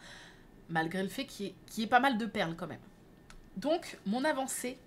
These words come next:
après, euh, une petite soirée, je suis très contente. Je trouve que c'est pas si mal, c'est pas si pire. <laughs>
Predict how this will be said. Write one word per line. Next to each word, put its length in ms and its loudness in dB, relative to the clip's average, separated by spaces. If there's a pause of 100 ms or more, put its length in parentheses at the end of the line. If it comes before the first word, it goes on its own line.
(800)
après, 440 -2
euh, 200 2
une 140 4
petite 340 -6
soirée, 400 -4 (2000)
je 120 -4
suis 160 -6
très 180 -6
contente. 500 -10 (180)
Je 80 -18
trouve 180 -10
que 100 -8
c'est 180 -4
pas 280 -4
si 220 -4
mal, 380 -2
c'est 120 -6
pas 120 0
si 160 -4
pire. 300 -6 (580)
<laughs> 60 -6